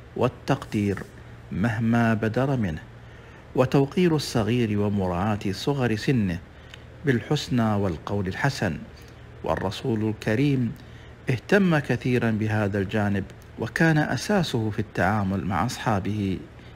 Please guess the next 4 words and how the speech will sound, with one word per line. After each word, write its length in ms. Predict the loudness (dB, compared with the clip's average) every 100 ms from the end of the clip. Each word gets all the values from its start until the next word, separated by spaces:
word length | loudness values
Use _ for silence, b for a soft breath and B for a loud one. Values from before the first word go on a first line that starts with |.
| -6
ليعلمنا 1000 | 0 2 2 2 2 2 2 2 2 -2 -6 B B B -4
أسمى 360 | -4 -2 0
القيم 560 | 0 -2 -2 0 0 0
وأجلها، 840 | 0 2 2 0 -2 -2 -2 -4